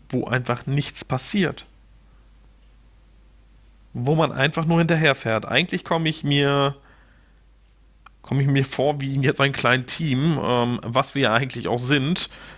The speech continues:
dass es halt sehr schwer ist, nach vorne irgendwo Anschluss zu finden und man ständig überrundet wird.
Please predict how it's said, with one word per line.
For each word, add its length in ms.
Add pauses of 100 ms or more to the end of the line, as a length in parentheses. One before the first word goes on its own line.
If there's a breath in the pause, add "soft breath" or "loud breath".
(600 loud breath)
dass 260
es 140
halt 180
sehr 260
schwer 340
ist, 180
nach 100
vorne 320
irgendwo 280
Anschluss 360
zu 80
finden 500
und 140
man 180
ständig 400
überrundet 520
wird. 320